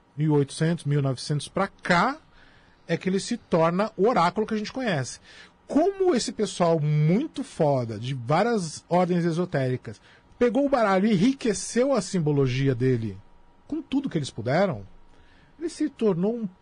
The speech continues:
um imenso repositório, aí sim, de conhecimento. Mas a gente tem esse baralho aqui,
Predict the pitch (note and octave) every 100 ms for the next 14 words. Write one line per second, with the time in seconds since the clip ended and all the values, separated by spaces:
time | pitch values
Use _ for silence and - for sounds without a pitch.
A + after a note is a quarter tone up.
0 | _ G3 A#3 B3 A#3+ A3+ G#3+ G#3+ C4 -
1 | F#3+ G3 F#3 E3 F#3 G3 G3+ F#3 E3+ G3
2 | A#3 - D3 A2 - - C3+ C#3+ C3 B2
3 | - G#2 - _ _ - - _ _ _
4 | _ _ _ _ E3+ A#3+ A#3 F3 D3 D#3+
5 | F3 D#3 E3+ F3+ F#3 G#3+ B3